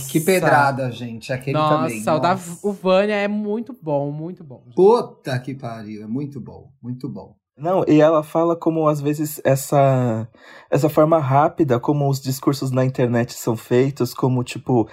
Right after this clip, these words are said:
Speaker 3: é discutido política, é discutido militância, é discutido ativismo L G B T na internet. Às vezes, as próprias mulheres trans ficam um pouco atrás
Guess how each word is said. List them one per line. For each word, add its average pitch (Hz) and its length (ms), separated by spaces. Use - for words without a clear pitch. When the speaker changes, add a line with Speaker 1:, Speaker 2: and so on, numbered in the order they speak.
Speaker 3:
é - 100
discutido - 380
política, 139 480
é 131 40
discutido 123 720
militância, 117 560
é 127 40
discutido 127 680
ativismo 135 760
L 117 180
G 123 140
B 117 160
T 135 180
na 127 120
internet. 123 720
Às 123 160
vezes, 139 240
as 135 140
próprias 151 440
mulheres 151 320
trans 143 220
ficam 151 220
um 139 40
pouco 135 300
atrás 120 760